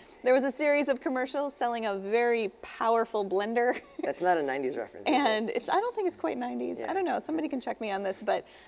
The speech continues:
Speaker 1: um, in order to demonstrate the sheer force of this blender,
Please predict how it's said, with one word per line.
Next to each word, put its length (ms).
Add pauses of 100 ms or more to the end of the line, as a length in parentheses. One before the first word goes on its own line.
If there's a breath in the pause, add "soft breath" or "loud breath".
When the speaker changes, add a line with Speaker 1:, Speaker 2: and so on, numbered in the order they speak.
Speaker 1:
um, 380 (340)
in 140
order 180
to 140
demonstrate 920 (180)
the 140
sheer 400
force 440
of 140
this 180
blender, 640